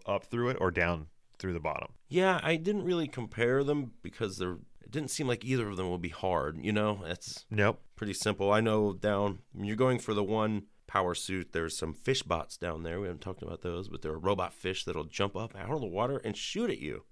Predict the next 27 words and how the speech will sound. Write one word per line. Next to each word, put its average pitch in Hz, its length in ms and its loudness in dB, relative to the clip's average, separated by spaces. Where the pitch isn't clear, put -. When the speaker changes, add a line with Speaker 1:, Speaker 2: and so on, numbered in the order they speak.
Speaker 1:
Those 104 240 2
are 110 100 -2
also 101 340 2
a 104 80 2
holdover 92 560 0
from 98 220 -2
Power 85 240 2
Blazer. 80 400 2
Speaker 2:
I 87 120 -2
Speaker 1:
A-, - 20 -2
Speaker 2:
believe 113 340 0
it, 95 40 2
Speaker 1:
any 170 120 2
of 180 80 6
the 165 60 4
Speaker 2:
yeah. 151 40 6
Speaker 1:
ones 151 140 4
that 139 100 6
are 120 60 8
an 104 80 4
animal 95 460 2
Speaker 2:
Right, 95 340 2
right. 92 140 2
Speaker 1:
are 101 80 4
from 98 240 2
that 85 180 -2
game. 76 160 -6